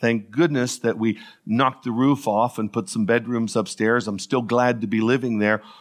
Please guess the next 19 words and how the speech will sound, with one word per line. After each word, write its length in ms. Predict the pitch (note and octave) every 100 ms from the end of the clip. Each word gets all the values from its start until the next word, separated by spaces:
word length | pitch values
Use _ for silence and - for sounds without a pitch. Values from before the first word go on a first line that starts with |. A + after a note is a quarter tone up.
| _
But, 380 | - F#2+ D3 B2+
but 180 | B2 -
that 260 | F3+ G#3 -
in 180 | G#3+
part 440 | - - E3 E3+ -
came 220 | E3 D#3+
about 420 | C#3+ A2 A#2 C#3+
because 260 | C#3 C3+ A#2+
one 280 | A2 E3+ F#3+
guy 260 | A#2+ A2+
in 80 | D#3
a 60 | C3
business 440 | C3 B2+ C#3+ -
meeting 360 | A#2 A#2+ C#3 A2
raised 340 | B2 C3 -
his 140 | D3
hand 280 | B2+ A2+ B2
and 160 | B2+ A2+
disagreed. 680 | A2 - A#2 A#3 F#3+ G2